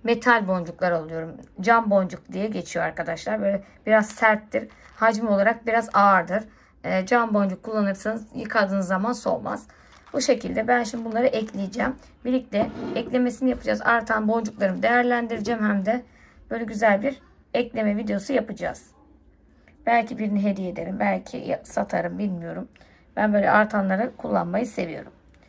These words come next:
Siparişlerimden artan boncukları arkadaşlar şöyle köşesinden batarak başlıyoruz. Şöyle arkadaşlar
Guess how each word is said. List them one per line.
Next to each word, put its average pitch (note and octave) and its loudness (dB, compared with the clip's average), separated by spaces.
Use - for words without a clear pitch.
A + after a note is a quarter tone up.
Siparişlerimden F#3 0
artan G#3+ 2
boncukları F#3 0
arkadaşlar - -6
şöyle - -10
köşesinden F3 -4
batarak G#3 -2
başlıyoruz. - -4
Şöyle G3+ -2
arkadaşlar E3 -8